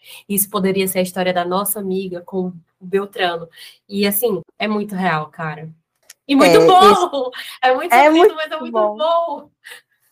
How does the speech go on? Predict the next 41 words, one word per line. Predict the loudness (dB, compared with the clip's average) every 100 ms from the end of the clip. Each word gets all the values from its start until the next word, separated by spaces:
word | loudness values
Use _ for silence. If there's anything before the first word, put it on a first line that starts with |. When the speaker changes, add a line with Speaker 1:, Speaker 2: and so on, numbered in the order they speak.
| _ -4
Speaker 2:
Eu | -2
nunca | -2 -4 -6
tinha | -4 -4 -2
tido | -4 -4
contato | -6 -6 0 0 0
com | -8
a |
escrita | -10 -10 -14 -10
da | -4 -2
April | -2 -6 -8 -4 -4 -6 -10
e | -14 -12 -12 -10 -10 -8
eu | -8
não | -8
sabia | -8 -6 -6 -6 -8 -2 -4 -4
que | -8
o |
livro, | -10 -10 -12 -8 -6 -6 -8 -8
é, | -4 -4 -4
era | -6
uma | -4
releitura, | -8 -8 -10 -8 -8 -6 -6 -6 -8
que | -6
já, | -6 -6 -8
né, | -6 -6
de, | -8 -16 -16 -14
de | -12
um | -8
livro | -8 -10
que | -2
ela | 0 0 -6 -14
já | 0 0
havia | 0 -2 -6
feito. | -4
Na | 0
verdade, | 2 4 2
não | 0
é | -2
uma | -2
releitura, | -6 -6 -6 -6
é | -6
só, | -2 -2